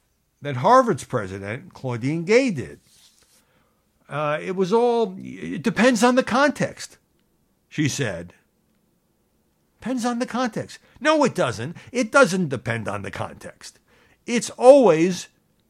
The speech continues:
an outrage because you have Hamas vowing to wipe Israel off the map, celebrating every civilian Jew who's killed.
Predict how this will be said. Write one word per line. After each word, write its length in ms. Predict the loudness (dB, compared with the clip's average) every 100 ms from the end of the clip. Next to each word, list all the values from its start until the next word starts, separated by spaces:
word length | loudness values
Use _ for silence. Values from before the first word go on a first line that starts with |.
| _ _ _ _ _ _ _ _ _ _ _ _ _ _ -12
an 140 | -12 -10
outrage 920 | -2 2 2 0 -6 -8 -14 -18 -18 _ _ _ _ _ _ _ _ _ _ _ _ _ _ _ _ _ _ _ _ _ _ _ _
because 400 | -12 -8 -6 -6
you 120 | -4 -4
have 320 | -4 -4 -4
Hamas 680 | -6 -4 -4 -4 -6 -10 -16 _ _ _ _ _ _ _ _
vowing 680 | -16 -6 -4 0 0 0 -2
to 240 | -4 -4 -4
wipe 540 | -6 -6 -4 -4 -8 _ _ _ _ _ _ _ _ _ _ _
Israel 440 | -10 -6 0 0 2
off 200 | 0 0
the 100 | 0
map, 420 | 0 -2 -6 _ _ _
celebrating 920 | -14 -4 4 4 4 0 0 -2 -6 -12
every 420 | -10 -6 -2 -4 -6 -14
civilian 640 | -14 -6 2 2 2 -2
Jew 200 | -2 -2
who's 200 | -4 -6
killed. 440 | -4 -2 -2 -6